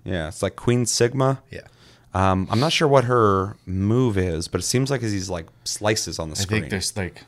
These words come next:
Speaker 2: swinging a sword around
Speaker 1: Yeah.
Speaker 2: is the idea. Um,
Speaker 1: 'Cause I watched a video of somebody playing her. I didn't look into the details 'cause I just didn't. And, uh, it looked like there's just slices happening on the screen, and later they were, like, huge and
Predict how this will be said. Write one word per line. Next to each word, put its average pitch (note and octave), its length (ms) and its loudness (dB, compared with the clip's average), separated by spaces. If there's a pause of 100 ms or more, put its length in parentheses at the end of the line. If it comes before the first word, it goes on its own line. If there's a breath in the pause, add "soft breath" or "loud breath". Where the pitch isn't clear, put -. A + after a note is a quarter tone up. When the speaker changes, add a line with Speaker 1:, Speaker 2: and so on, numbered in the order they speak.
(100)
Speaker 2:
swinging F2+ 600 -6
a E2+ 40 -8
sword E2+ 340 -6
around F2 520 -6
Speaker 1:
Yeah. G2 340 4
Speaker 2:
is E2+ 80 -4
the F#2+ 80 -2
idea. F#2 440 -2 (120)
Um, D#2+ 120 -10
Speaker 1:
'Cause G#2 180 2
I A2+ 80 8
watched A#2+ 320 4
a A2 60 2
video G#2 200 4
of F#2+ 80 2
somebody G2 240 0
playing G2+ 380 2
her. F2+ 280 -2
I F2+ 100 2
didn't G2 120 2
look G2 160 -2
into F#2+ 140 -2
the E2+ 80 -8
details E2+ 640 -4
'cause - 320 -8 (180)
I - 60 -18
just - 160 -10
didn't. E2 380 -4
And, F2+ 260 -2
uh, E2 200 -2 (220 loud breath)
it - 60 -10
looked G#2 100 -4
like A2+ 120 -4
there's G#2 160 -2
just G#2 220 -4
slices - 480 -4
happening F2 340 -2
on F2 80 -6
the E2 40 -12
screen, F#2 300 -4
and E2+ 80 -6
later F2+ 220 -2
they E2 100 -4
were, E2 80 -6
like, D2+ 140 -12
huge F2+ 500 -6
and D#2+ 240 -10